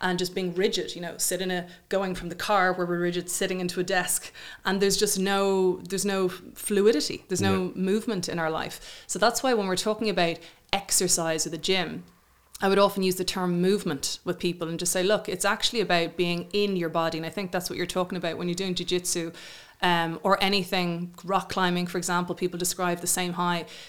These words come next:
Speaker 1: because it's just you in that moment and you must be present. You
Speaker 2: Mm.
Speaker 1: must be present, because if you're not when rock climbing, you'll fall off the cliff face.
Speaker 2: Mm.
Speaker 1: If you're not in jiu-jitsu,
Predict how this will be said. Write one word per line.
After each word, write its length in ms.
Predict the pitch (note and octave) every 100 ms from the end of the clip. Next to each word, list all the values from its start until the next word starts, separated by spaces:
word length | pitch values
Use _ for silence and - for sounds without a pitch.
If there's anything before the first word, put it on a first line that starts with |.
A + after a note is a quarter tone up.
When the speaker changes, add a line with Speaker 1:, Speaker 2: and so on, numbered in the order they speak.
| -
Speaker 1:
because 680 | - G3 - G3 F#3+ F3+ - -
it's 200 | F3+ -
just 280 | A3+ A#3
you 340 | F#3+ G3 G#3 G3
in 220 | F3+ F3
that 180 | E3+ E3
moment 480 | F3 F3 - - - - -
and 120 | G3
you 120 | G3
must 360 | F#3+ G3+ - -
be 80 | F3+
present. 540 | - E3 - - - -
You 100 | G3+
Speaker 2:
Mm. 40 | F#3+
Speaker 1:
must 300 | G#3+ - -
be 60 |
present, 340 | F#3+ F3+ E3 E3
because 240 | F3 F3+
if 120 | F3+
you're 80 | F3 F#3+
not 100 | G3+
when 140 | F#3
rock 180 | F3 G#3+
climbing, 260 | C4+ C#4+ C4+
you'll 120 | E3+
fall 260 | - F#3 F3
off 160 | E3
the 60 | -
cliff 180 | - E3+
face. 380 | - F3 - -
Speaker 2:
Mm. 160 | - -
Speaker 1:
If 140 | F3+
you're 80 | F#3+ F#3+
not 180 | F#3+ F#3
in 120 | F#3
jiu-jitsu, 520 | F3 G3 B3 - D4